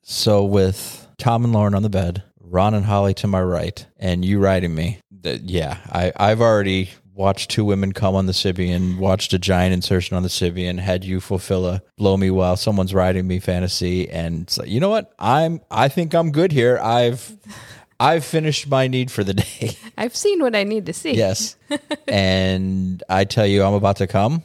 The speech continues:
Speaker 1: and you surprise me here.
Speaker 2: Yeah.
Speaker 1: 'Cause typically I, I'll pull out and come all over you, and
Speaker 2: Yeah.
Speaker 1: this would have been a difficult situation given the fact that I was sitting on a couch and you were riding me. You hop off and drop to your knees.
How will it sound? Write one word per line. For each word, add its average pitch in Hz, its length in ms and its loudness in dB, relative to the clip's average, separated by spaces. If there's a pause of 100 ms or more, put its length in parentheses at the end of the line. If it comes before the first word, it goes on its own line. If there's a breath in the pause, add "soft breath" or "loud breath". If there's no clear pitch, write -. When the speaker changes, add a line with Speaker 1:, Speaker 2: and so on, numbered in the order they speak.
Speaker 1:
and 123 140 -4
you 139 80 -4
surprise 247 420 -4
me 107 100 -2
here. 110 220 -6 (140)
Speaker 2:
Yeah. 202 400 -6 (180)
Speaker 1:
'Cause 160 180 -4
typically 147 500 2
I, 131 100 4
I'll 113 260 2
pull 110 300 -2
out 92 160 0
and 98 100 -6
come 95 180 -2
all 92 100 -2
over 90 200 -2
you, 95 200 0
and 151 260 -4
Speaker 2:
Yeah. 170 260 -12 (180)
Speaker 1:
this - 280 -2
would 156 200 2
have 107 200 -2
been 104 240 4
a 98 60 4
difficult 95 680 -2
situation 113 720 0 (100)
given 92 280 0
the 92 80 0
fact - 240 -2
that 101 100 2
I 90 60 2
was 90 140 2
sitting 87 240 -2
on 87 100 -2
a 101 40 -2
couch 90 420 -2
and 87 120 -4
you 87 140 -2
were 90 200 -4 (200)
riding 90 320 0
me. 147 200 0
You 104 380 0
hop 151 260 2
off 160 420 0
and 95 200 0
drop 98 280 0
to - 120 -2
your 127 160 4
knees. 160 540 0